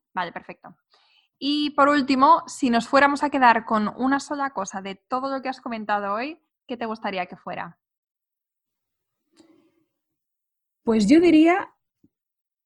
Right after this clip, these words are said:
Speaker 2: que los emprendedores normalmente siempre nos hemos enfocado en, en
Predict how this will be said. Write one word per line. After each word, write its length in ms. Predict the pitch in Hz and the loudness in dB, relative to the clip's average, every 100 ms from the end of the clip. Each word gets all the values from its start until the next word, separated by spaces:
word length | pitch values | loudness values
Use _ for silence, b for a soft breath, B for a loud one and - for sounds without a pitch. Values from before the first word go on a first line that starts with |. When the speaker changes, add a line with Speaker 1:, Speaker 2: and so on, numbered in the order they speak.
| _ | _
Speaker 2:
que 680 | - 220 185 180 185 180 - _ _ _ _ _ _ - | -2 2 4 4 4 0 -4 _ _ _ _ _ _ -4
los 240 | 226 202 | -2 0
emprendedores 640 | 226 196 196 202 226 294 285 | 0 -2 -2 -2 -2 0 2
normalmente 760 | 269 254 262 262 269 269 277 | 0 0 0 0 2 2 0
siempre 380 | - 233 226 247 | -2 -6 -4 -6
nos 240 | 220 - | -6 -8
hemos 240 | 196 202 220 | -8 -8 -8
enfocado 800 | 208 196 185 202 196 208 220 214 | -8 -6 -6 -4 -6 -6 -6 -2
en, 400 | 170 165 156 151 | -2 0 -2 -6
en 420 | 170 143 139 143 | -10 -14 -14 -14